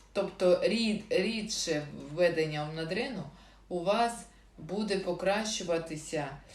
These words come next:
е, рівень пролактину, і він заходить у норму.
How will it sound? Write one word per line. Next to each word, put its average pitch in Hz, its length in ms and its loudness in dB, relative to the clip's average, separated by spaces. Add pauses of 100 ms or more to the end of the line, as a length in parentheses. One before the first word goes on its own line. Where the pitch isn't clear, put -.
(260)
е, 151 460 2
рівень 190 340 0
пролактину, 180 880 0
і 170 120 -6
він 214 600 -6 (360)
заходить 196 760 0
у 185 100 -6
норму. 131 520 -6